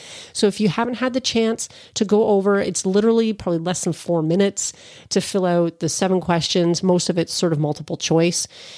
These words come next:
Um, if you haven't had a chance to do that, I would really appreciate it. And I will enter, anybody who takes the time to do that will be entered into a draw to win a prize for taking the time to do that, 'cause it really is meaningful and helpful to me. So I can make this the best damn, damn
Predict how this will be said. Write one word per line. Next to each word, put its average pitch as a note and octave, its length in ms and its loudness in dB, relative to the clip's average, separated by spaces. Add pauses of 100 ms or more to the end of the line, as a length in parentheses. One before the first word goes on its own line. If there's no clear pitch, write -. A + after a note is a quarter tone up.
(240)
Um, D#3 480 -2 (640)
if F#3 100 -4
you G#3+ 40 4
haven't A3+ 140 2
had A3 100 2
a G3+ 40 -4
chance G3 200 2
to G#3+ 60 -2
do F#3+ 160 0
that, F3+ 280 2
I - 40 2
would E3 240 0
really F3+ 180 4
appreciate F3+ 560 0
it. F3+ 160 -2
And F3 100 -2
I E3+ 60 0
will F3 540 2
enter, F#3 360 0
anybody F#3+ 440 0
who F#3+ 580 0
takes - 220 -2
the - 80 -10
time E3+ 220 -2
to D#3+ 60 2
do G3 200 2
that G3+ 160 2
will F#3+ 80 2
be F3 160 0
entered E3+ 260 0
into E3 240 -2
a D#3+ 40 2
draw D#3+ 260 0
to F#3 140 -6
win - 120 -6
a - 40 -6
prize - 500 -4
for F3 160 -2
taking E3+ 240 0
the E3 80 0
time - 300 -8
to F3 100 -8
do F3+ 160 -8
that, - 180 -8
'cause E3+ 140 -8
it - 100 -6
really F3+ 560 0
is E3+ 420 2 (120)
meaningful F3 500 2
and - 140 -4
helpful - 340 -8
to - 140 -12
me. - 180 -6 (380)
So A3 160 0
I A3+ 60 2
can B3 140 -4
make B3 140 0
this B3+ 200 0
the F3 100 -10
best A#3 280 -2
damn, A3 580 0
damn G#3 340 0